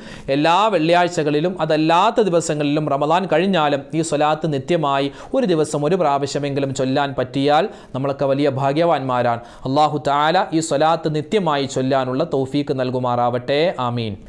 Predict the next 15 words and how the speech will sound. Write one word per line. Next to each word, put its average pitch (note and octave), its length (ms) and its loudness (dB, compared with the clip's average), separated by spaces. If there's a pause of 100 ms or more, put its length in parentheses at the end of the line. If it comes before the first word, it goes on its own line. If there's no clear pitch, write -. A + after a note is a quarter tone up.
(140)
പരിശുദ്ധമായ D#3+ 480 0
റമദാൻ E3+ 460 2 (240)
ഇതാ D3+ 300 2
നമ്മളിൽ D3+ 320 0
നിന്നും E3+ 400 -2
ഓരോ D#3 260 2
ദിവസവും E3+ 420 0
ഇങ്ങനെ E3+ 200 0
കഴിഞ്ഞു E3 320 0
പോയിക്കൊണ്ടിരിക്കുകയാണ്. D#3 800 0
നമ്മളിപ്പോൾ D#3 600 0
രണ്ടാമത്തെ D#3 760 0
പത്തിലാണുള്ളത്. C#3+ 840 -2
രണ്ടാമത്തെ C#3 460 0
പത്തിലും D3+ 440 -2